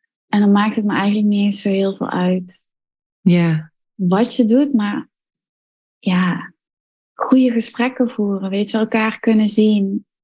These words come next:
Speaker 1: Echt van hart tot hart een verbinding maken.
Speaker 2: Mhm.
Speaker 1: Waar ik ook heel blij van word. Ik word nog steeds heel blij van human design. Dat vind ik echt,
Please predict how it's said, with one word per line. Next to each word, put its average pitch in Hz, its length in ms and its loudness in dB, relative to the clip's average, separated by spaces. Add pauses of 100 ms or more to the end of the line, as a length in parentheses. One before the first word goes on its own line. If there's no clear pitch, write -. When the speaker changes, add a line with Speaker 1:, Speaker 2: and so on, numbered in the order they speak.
(340)
Speaker 1:
Echt 226 220 -4
van 208 200 -2
hart 208 220 -2
tot - 180 -4
hart 214 240 -4
een 214 140 -2
verbinding 208 400 -2
maken. 233 600 -2 (120)
Speaker 2:
Mhm. 170 420 2 (880)
Speaker 1:
Waar 202 200 -6
ik 202 140 -6
ook 202 160 0
heel 214 500 0
blij 196 400 -4
van 190 220 -6
word. 185 460 -10
Ik 196 140 2
word 220 140 2
nog 208 80 -2
steeds 190 180 -2
heel 175 220 2
blij 175 200 -2
van 185 80 0
human 180 320 2
design. 170 400 -4
Dat 175 100 -8
vind 180 140 -6
ik - 60 -6
echt, 180 200 -6